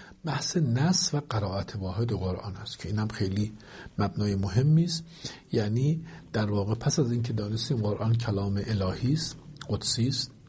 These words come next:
و سالم به دست ما رسیده، حکیمانه هست، حالا در بحث این متن موجود، نص موجود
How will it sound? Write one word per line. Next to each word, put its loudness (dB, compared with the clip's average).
و -2
سالم 0
به 2
دست 0
ما 0
رسیده، 0
حکیمانه 0
هست، 0
حالا 4
در 2
بحث 4
این 4
متن 4
موجود، 2
نص 2
موجود 2